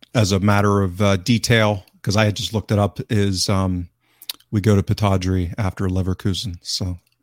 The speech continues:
um, <laughs> not, not the easiest of, given the grand scheme of things. Um, uh, you know, it's not, not, not a, a cherry-picked, uh, fixture, uh, coming off of that, <clears throat> especially have it,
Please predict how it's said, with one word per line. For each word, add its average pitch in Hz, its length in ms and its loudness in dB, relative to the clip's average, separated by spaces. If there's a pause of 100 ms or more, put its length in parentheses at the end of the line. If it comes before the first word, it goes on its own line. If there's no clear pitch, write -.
(120)
um, 175 360 -2 (300)
<laughs> - 300 -20
not, 113 240 -2
not 120 200 -2
the 113 80 -2
easiest 101 480 -2
of, 95 200 -8 (640)
given 135 220 4
the 127 80 6
grand 123 240 6
scheme 120 240 4
of 104 80 4
things. 95 400 -2 (100)
Um, 95 640 -2 (1120)
uh, 90 400 0 (920)
you 101 100 2
know, 90 200 0
it's - 200 -10 (200)
not, 110 200 -2
not, 113 280 0
not 104 220 2
a, 101 300 0
a 107 80 2
cherry-picked, 110 760 2
uh, 98 220 0
fixture, 98 540 -4 (380)
uh, 104 180 2
coming 104 260 2
off 104 220 0
of 101 60 -6
that, 101 300 0 (200)
<clears throat> - 220 -8
especially 143 580 6
have 107 160 4
it, - 200 -6